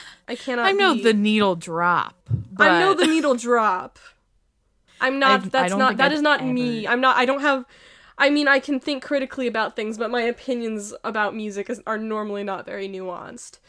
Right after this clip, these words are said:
Speaker 1: I just
Speaker 2: Oh,
Speaker 1: like
Speaker 2: yeah,
Speaker 1: it or
Speaker 2: mine
Speaker 1: I
Speaker 2: are not
Speaker 1: don't.
Speaker 2: educated. I don't listen to, I mean, I listen to a lot of music. The music I listen to, I don't think is that broad.
Speaker 1: Mm.
Speaker 2: Like, I listen
Speaker 1: Mm-hmm.
Speaker 2: to, like,
Speaker 1: Okay. Leaving
Speaker 2: Radiohead.
Speaker 1: that corner of the world.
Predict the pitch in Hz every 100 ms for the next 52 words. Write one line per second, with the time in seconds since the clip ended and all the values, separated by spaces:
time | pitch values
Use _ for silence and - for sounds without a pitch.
0 | _ _ - 214 214 202 196 190 151 147
1 | - 214 247 277 262 208 - 170 165 170
2 | 170 165 151 147 147 - 165 175 185 -
3 | 156 151 - 147 147 139 - - 180 190
4 | 180 170 165 - 175 190 175 170 170 170
5 | 170 170 185 175 165 160 156 165 160 156
6 | 147 - 160 156 147 143 147 139 156 147
7 | 160 - - - - 92 98 90 - -
8 | 202 _ _ _ _ _ _ _ _ 254
9 | 233 208 202 196 180 160 226 277 370 -
10 | - - - _ _ - 269 262 208 226
11 | _ _ _ _ _ _ - 262 285 302
12 | 269 247 240 - 233 262 254 240 220 214
13 | 202 202 196 190 196 214